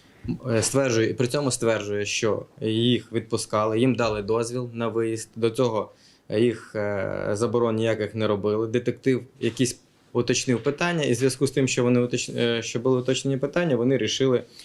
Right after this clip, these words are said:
звернутись до суду. Крім того, ще раз хочу акцентувати, що я не вважаю,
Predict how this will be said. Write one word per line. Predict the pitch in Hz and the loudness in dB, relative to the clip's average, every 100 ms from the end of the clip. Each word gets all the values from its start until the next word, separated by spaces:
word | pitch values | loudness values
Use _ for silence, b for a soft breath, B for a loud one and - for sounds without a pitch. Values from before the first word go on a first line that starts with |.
| B | B
звернутись | 110 113 127 123 104 | 0 2 2 2 0
до | 110 | 0
суду. | - 98 - - - B B B B | -2 -4 -6 -12 -18 B B B B
Крім | 143 147 | -2 2
того, | 160 139 120 | 2 2 2
ще | - 135 | 0 0
раз | 131 123 | 2 0
хочу | - 123 123 | 0 0 -2
акцентувати, | - 139 135 143 160 131 | 0 -2 0 2 2 0
що | - 131 | 0 2
я | 131 | 4
не | 127 127 | 4 4
вважаю, | 117 110 107 110 143 | 0 0 -2 0 0